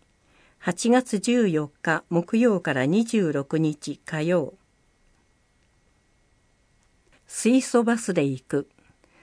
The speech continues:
水素見るバスツアー。問い合わせ、子ども未来館。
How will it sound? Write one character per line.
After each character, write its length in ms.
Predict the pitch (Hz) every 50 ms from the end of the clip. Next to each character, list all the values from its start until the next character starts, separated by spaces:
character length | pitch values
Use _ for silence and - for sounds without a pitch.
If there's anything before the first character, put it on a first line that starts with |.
| _ _
水 340 | - - - - 214 233 247
素 200 | 233 - - 247
見 160 | 226 214 220
る 140 | 226 233 214
バ 160 | 175 - 156
ス 180 | 165 - - - _
ツ 240 | - - 214 208 180
ア 40 | 135
ー。 140 | 123 - - - _ _ _ _ _ _ _ _ _ _ _ _ _ _ _ _ _ _ _ _ _ _ _
問 260 | - 202 196 214 208 208
い 60 | 196
合 80 | 185
わ 120 | 180 180 170
せ、 300 | - - 175 170 - - _ _ _ _
子 120 | - 196 175
ど 120 | 214 233
も 160 | 240 247 240
未 180 | 233 226 220 220
来 260 | 220 226 220 175 143
館。 300 | - - 143 123 -